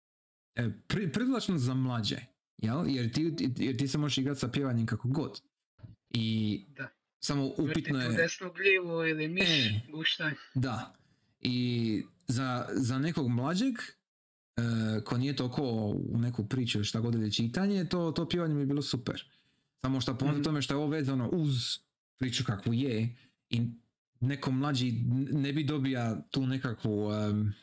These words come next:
Speaker 1: hm, povezanost.
Speaker 2: Potpunu sliku.
Speaker 1: E, p-, da. Jer, e, s obzirom da se govori stvarno o nekim temama koje bi neko odrasli treba pročitat,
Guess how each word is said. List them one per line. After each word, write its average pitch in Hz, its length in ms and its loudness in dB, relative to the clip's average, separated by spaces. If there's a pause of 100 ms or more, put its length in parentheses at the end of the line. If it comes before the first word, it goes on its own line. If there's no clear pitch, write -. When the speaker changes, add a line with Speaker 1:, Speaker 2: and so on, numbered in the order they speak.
Speaker 1:
hm, 113 140 0 (360)
povezanost. 110 680 0
Speaker 2:
Potpunu 165 180 0
sliku. 160 380 -4 (440)
Speaker 1:
E, 120 240 0 (300)
p-, 127 100 -2 (120)
da. 131 460 -2 (240)
Jer, 120 480 0
e, 117 380 0 (440)
s - 120 0
obzirom 135 300 0
da 123 80 0
se 131 100 0
govori 135 340 0
stvarno 135 240 -2
o 147 40 0
nekim 139 240 -2
temama 139 340 0
koje 123 160 0
bi 120 100 2
neko 123 320 0
odrasli 110 640 0
treba 107 200 0
pročitat, 107 520 -2